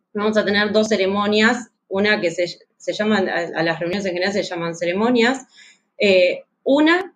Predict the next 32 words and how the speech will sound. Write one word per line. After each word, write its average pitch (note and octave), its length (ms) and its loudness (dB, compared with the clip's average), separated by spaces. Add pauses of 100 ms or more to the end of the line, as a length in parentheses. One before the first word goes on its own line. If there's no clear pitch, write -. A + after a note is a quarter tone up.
que G3+ 100 0
tiene A3 260 2
que G#3 100 -2
ver G#3+ 300 2
básicamente A3 560 -2
con G3 160 2
el F3+ 120 -2
producto. F3 600 -2 (360)
Llamamos G#3+ 540 0
a F3+ 120 2
las F3 200 -4
personas F#3+ 460 -4
interesadas, E3+ 640 0
a F3 60 -2
los E3 180 -4
stakeholders, A3+ 880 -2 (420)
eh, D3+ 380 -4 (340)
lo D#3+ 280 -2
revisamos, A#3 640 2
lo A3 180 2
pueden F#3 280 0
probar, G3+ 440 2
sería F#3+ 260 2
lo F3 120 2
ideal. F3+ 540 0
Lo E3 440 -6
ideal G3+ 240 2
no G3 60 2
es F#3 140 -6
mostrar E3 380 -4
un E3 60 -8
PowerPoint, D#3+ 520 0